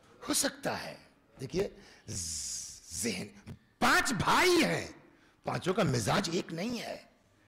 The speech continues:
यह होता है एक, लेकिन रहते नहीं, मिलके रहते नहीं रहते हैं। हो, सलमान का मिजाज और है, अबू जर का मिजाज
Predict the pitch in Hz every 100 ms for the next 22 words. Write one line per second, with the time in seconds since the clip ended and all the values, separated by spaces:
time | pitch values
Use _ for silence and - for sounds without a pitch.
0 | - 156 180 - 277 247 131 - - _
1 | _ _ _ _ _ _ _ _ _ _
2 | _ _ _ 143 170 165 160 233 254 233
3 | 214 220 226 220 254 254 262 226 - -
4 | - - _ _ _ - - - - -
5 | 151 139 147 151 135 127 120 123 - 120
6 | 120 117 113 107 104 - _ _ _ _
7 | _ _ _ - 135 127 120 117 127 110
8 | 104 95 101 107